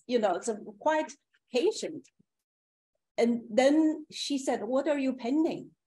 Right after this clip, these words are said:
I said, "What do you think I'm painting?" She said, "You're painting rainbow." Actually, I was painting this flower field with the cornfields behind and with the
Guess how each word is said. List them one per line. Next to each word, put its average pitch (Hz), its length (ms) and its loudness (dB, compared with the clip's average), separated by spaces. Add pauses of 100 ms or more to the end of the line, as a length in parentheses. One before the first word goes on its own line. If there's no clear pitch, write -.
(460)
I 220 60 -2
said, 226 260 -4
"What 240 220 -2
do 285 80 -4
you 277 60 -4
think 311 260 -2
I'm 180 240 -4
painting?" 202 400 -6 (300)
She - 180 -6
said, 247 220 -4
"You're 220 180 2
painting 233 600 -2 (300)
rainbow." 233 760 2 (640)
Actually, 262 480 2 (100)
I 214 140 4
was 247 280 0
painting 262 440 -2
this 196 240 -6 (180)
flower 202 440 2
field 165 400 -4 (240)
with 208 240 -2
the 180 260 -2
cornfields 247 1000 2
behind 220 760 0
and 185 260 -2 (100)
with 170 200 -6
the 147 240 -4